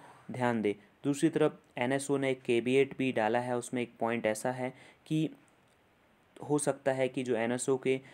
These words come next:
ये, अ, एस्टिमेट्स हैं उसको जो है रिवीजन करना पड़े because upcoming economic survey, अ, जो है वो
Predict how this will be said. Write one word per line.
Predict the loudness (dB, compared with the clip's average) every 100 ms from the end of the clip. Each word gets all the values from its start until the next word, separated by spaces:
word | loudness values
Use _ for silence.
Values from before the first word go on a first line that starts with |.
| -20 -4
ये, | 2 4 4 -2 -20 -8
अ, | -2 -2 -2 -8 _ _ -4
एस्टिमेट्स | -4 -2 0 2 0 -2
हैं | -4 -4
उसको | -4 -6 -2 0
जो | 2
है | 0 0
रिवीजन | 2 0 0 0
करना | 2 0 0 0
पड़े | 2 2
because | 0 2 2 0 -18 -4 0
upcoming | 2 2 0 0 -2 -2
economic | 0 2 0 -2 -2
survey, | 0 0 -2 -6 -20 -6
अ, | 2 2 2
जो | 0 -2
है | 2 2
वो | 4 4 4